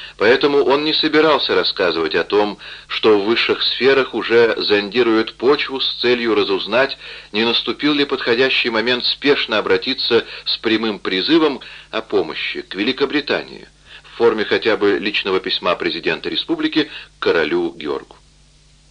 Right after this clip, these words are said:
По этой же причине он поостерёгся даже намекнуть о некоем определённом событии, которое, по словам Рюмеля,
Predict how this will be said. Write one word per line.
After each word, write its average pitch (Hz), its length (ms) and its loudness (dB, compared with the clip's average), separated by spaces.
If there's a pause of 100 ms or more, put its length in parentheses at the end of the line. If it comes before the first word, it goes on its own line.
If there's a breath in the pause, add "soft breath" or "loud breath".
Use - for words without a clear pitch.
(1300 soft breath)
По 117 100 0
этой 190 260 4
же 98 120 0
причине 185 540 0
он 160 220 -2
поостерёгся 127 720 -2
даже 117 260 -2
намекнуть 120 600 -4
о 110 100 0
некоем 135 540 -4
определённом 95 960 -4
событии, - 680 -4 (500 loud breath)
которое, 92 480 2
по - 120 -6
словам 82 600 0
Рюмеля, 120 640 -4